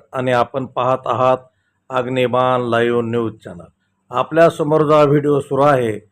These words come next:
तो आहे यवतमाळ जिल्ह्यातील उमरखेड येथील भारतीय जनता पक्षाचे विद्यमान आमदार नामदेव ससाणे साहेब या ठिकाणी आपल्याला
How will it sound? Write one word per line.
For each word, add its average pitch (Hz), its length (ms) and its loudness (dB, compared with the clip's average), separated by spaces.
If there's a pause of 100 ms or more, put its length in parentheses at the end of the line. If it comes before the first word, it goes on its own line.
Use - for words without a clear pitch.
(460)
तो 147 80 0
आहे 156 480 2
यवतमाळ 147 560 2
जिल्ह्यातील 143 1500 0 (580)
उमरखेड 151 640 2
येथील 151 580 0 (560)
भारतीय 147 580 0
जनता 143 400 -2
पक्षाचे 147 680 -6
विद्यमान 143 520 0 (140)
आमदार 139 460 0 (560)
नामदेव 139 480 0
ससाणे 135 520 -2
साहेब 147 360 0 (840)
या 139 180 0
ठिकाणी 135 800 -4
आपल्याला 127 680 0